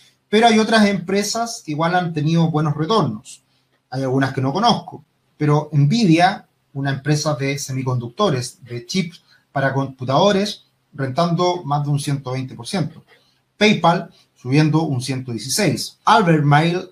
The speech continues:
em, que e-, esa, esa empresa la conocemos harto en Chile porque siempre se habla de ella cuando miramos Sokimich.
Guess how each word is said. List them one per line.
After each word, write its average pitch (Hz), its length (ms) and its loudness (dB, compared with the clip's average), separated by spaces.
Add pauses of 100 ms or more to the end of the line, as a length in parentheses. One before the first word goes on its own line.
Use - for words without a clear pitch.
em, 127 880 -8
que 165 280 -4
e-, 175 220 -8
esa, 175 320 -6
esa 170 160 -4
empresa 165 340 0
la 170 80 0
conocemos 151 420 -2
harto 156 200 -4
en 165 100 -4
Chile 180 240 -6
porque 151 440 -4 (140)
siempre 165 640 -2 (100)
se - 180 -4
habla 151 240 4
de 151 120 4
ella 170 480 2
cuando 131 520 -8
miramos 135 680 -6
Sokimich. 135 600 -2